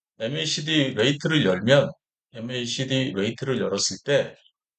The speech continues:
음, 이렇게 공간이 보이는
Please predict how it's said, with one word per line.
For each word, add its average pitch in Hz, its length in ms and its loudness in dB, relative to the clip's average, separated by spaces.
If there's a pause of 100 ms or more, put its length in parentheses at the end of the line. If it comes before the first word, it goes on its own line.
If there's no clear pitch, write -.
(1120)
음, 117 600 -6 (1160)
이렇게 175 540 4 (840)
공간이 139 760 0 (100)
보이는 185 640 0